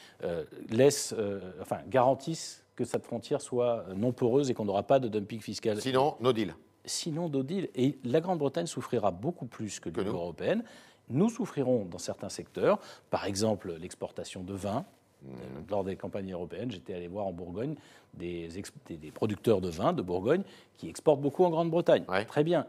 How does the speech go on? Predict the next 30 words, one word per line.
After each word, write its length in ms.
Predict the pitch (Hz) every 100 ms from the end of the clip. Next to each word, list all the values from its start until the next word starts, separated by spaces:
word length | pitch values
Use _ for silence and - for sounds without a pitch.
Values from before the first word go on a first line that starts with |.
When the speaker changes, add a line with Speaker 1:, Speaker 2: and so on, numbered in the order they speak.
| -
Speaker 1:
il 80 |
faut 160 | 101 147
les 200 | 147 143
aider. 260 | 143 110 92 - _
Il 80 | 90
faut 140 | - 98
les 220 | 92 90
aider, 160 | 90
il 80 | 208
faut 120 | -
peut-être 280 | 101 85 98
défiscaliser 600 | 117 123 135 120 104 104
une 100 | 104
partie 240 | 90 - 101
de 60 |
leur 100 | 92
production 480 | - 95 95 - 208 - - -
parce 160 | -
qu'ils 120 | - 196
vont 100 | 202
perdre, 360 | 160 175 151 101
euh, 80 | 98
au 80 | 113
moins 160 | 123 131
momentanément 560 | 110 107 - 107 156
un 80 | 160
marché. 320 | 185 - 139 - - -
Les 100 | 90
pêcheurs, 500 | - 196 - 151 104 - - -
euh, 160 | 80